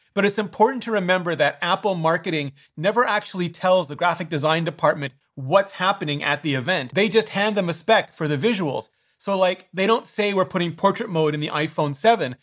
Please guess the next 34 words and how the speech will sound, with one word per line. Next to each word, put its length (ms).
They 160
just 260
say, 420
"Do 100
bokeh." 480
Bokeh? 640
Or, 300
"We're 240
gonna 240
have 380
the 320
iPhone 400
eleven 420
in 140
a 40
taste 420
the 100
rainbow 460
of 180
Skittle-like 800
colors." 540
They 200
just 280
say, 540
"Apple 280
logo, 540
but 160
in 120
these 260
translucent 800
layers." 500
In 140
other 260
words 380